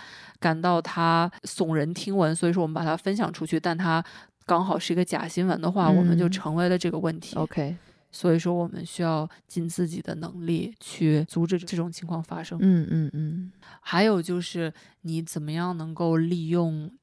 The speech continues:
Speaker 1: 这个时间能够做自己觉得有意义的事情。比如说，如果说你有一些兴趣爱好，这些东西能够让你开心的话，就不要因为自己在一个比较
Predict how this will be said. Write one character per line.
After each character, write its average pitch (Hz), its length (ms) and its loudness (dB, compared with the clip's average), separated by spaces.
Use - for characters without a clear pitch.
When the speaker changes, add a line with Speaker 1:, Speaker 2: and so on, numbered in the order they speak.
Speaker 1:
这 185 160 2
个 165 100 0
时 160 380 -2
间 175 380 2
能 165 100 -2
够 160 160 0
做 165 260 0
自 170 220 -2
己 151 320 -4
觉 165 120 -4
得 165 100 2
有 156 200 0
意 170 220 -4
义 196 80 2
的 165 120 -2
事 - 180 -2
情。 - 240 -8
比 180 80 8
如 165 180 8
说， 180 260 4
如 165 140 2
果 170 140 4
说 170 240 2
你 160 220 -2
有 165 180 4
一 156 100 0
些 160 380 2
兴 175 280 -2
趣 165 160 0
爱 165 240 4
好， 165 320 2
这 165 160 -2
些 170 160 2
东 170 160 0
西 180 80 -2
能 160 160 -2
够 170 120 2
让 175 180 2
你 170 80 -6
开 165 260 0
心 175 240 0
的 180 120 6
话， 160 260 0
就 165 140 0
不 165 140 4
要 180 200 6
因 170 220 0
为 170 180 4
自 170 280 -2
己 175 360 -4
在 170 220 2
一 151 140 0
个 170 180 4
比 156 240 -4
较 156 420 4